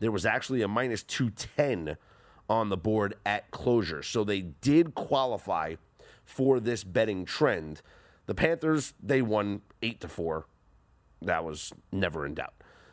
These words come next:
The Oilers, though, lose in overtime three to two, meaning the trend now is one and one on Monday night. So it falls to, or improve, whatever, thirty-eight and seven now on the year.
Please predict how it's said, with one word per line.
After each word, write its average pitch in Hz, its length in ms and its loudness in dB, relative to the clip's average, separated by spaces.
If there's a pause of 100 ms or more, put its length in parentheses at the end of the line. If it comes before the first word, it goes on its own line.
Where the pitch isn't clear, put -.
(160)
The 101 460 -4 (200)
Oilers, 127 580 2
though, 90 420 -2
lose 127 520 2
in 123 320 -4
overtime 110 840 2
three 120 220 2
to 95 100 -2
two, 87 280 -2
meaning 110 400 4 (420)
the 92 100 -6
trend 127 560 0
now 113 300 0
is 87 100 -6
one 101 220 0
and 98 140 0
one 101 160 2
on 87 280 -2 (180)
Monday 90 340 0
night. 170 280 2 (380)
So 101 220 -2
it - 80 -12
falls 135 480 2 (120)
to, 110 320 2
or 87 240 -2 (100)
improve, 92 340 -2
whatever, 90 340 -2 (380)
thirty-eight 165 1200 0 (460)
and 107 200 -2
seven 92 560 0
now 65 160 -10 (280)
on 95 240 0
the 90 80 -4
year. 85 340 -8